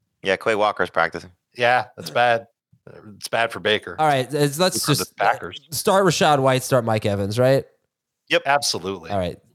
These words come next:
Speaker 3: Uh, Godwin hasn't practiced yet, but I can't imagine we're gonna start him if he plays. Uh, Cade Otton,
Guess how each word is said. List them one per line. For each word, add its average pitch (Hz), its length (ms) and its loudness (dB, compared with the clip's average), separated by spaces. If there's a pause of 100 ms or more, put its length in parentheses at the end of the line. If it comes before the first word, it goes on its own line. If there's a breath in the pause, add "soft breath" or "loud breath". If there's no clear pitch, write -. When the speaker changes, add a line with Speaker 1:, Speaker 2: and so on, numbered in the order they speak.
(120)
Speaker 3:
Uh, 113 240 2
Godwin 127 440 0
hasn't 117 240 0
practiced 113 420 0
yet, 110 140 0
but 107 100 -2
I 98 80 -2
can't 98 180 -2
imagine 92 300 -2
we're 87 80 -6
gonna 90 140 -2
start 90 240 -2
him 92 60 -2
if 85 80 -2
he - 80 -4
plays. 104 300 2 (440 loud breath)
Uh, 95 260 0
Cade 131 280 4
Otton, 117 580 2